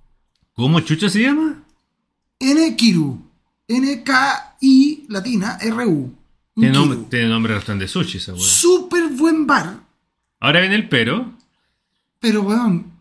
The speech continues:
Speaker 2: todo su, su gracia es que cada trago viene en vasos especiales. Hay un vaso como de cerámica de piolín.
Speaker 1: Ah, como muy cóctel de autor, digamos.
Speaker 2: Claro.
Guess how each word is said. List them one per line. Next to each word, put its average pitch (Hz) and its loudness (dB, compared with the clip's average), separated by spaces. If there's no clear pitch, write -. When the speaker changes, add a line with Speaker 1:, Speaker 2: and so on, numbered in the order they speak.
Speaker 2:
todo 311 0
su, 320 2
su 240 -6
gracia 202 0
es 220 -6
que 233 -4
cada 247 0
trago 254 -2
viene 226 0
en 220 -4
vasos 196 -2
especiales. 214 0
Hay 190 -6
un 196 -4
vaso 202 0
como 196 -4
de 190 -2
cerámica 196 -2
de 190 0
piolín. 202 4
Speaker 1:
Ah, 123 0
como 131 0
muy 147 4
cóctel 160 2
de 143 2
autor, 127 0
digamos. 90 -6
Speaker 2:
Claro. 185 -2